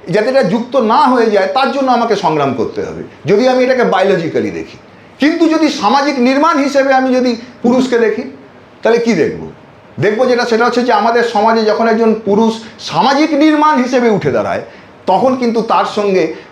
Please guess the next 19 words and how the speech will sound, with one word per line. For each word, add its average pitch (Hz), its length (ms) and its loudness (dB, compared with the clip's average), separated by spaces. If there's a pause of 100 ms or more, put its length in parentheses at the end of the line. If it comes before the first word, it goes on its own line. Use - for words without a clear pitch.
(120)
অটোমেটিক্যালি 196 720 0 (100)
পাওয়ারের 226 440 2
কোশ্চেন, 170 540 -4
ডমিনেশনের 208 640 2
কোশ্চেন 147 460 -4 (200)
এবং 277 320 2
সম্পত্তির 226 640 0
অধিকারের 175 440 0
কোশ্চেন, 143 480 -2 (140)
সেটা 160 220 -2
তার 156 160 -2
মধ্যে 147 300 -2
ইনহেরেন্ট 131 500 0
হয়ে 123 280 0
থাকে। 120 380 0 (280)
সুতরাং 226 420 0 (140)
সামাজিক 311 520 0
নির্মাণ 254 400 0
হিসেবে 170 480 0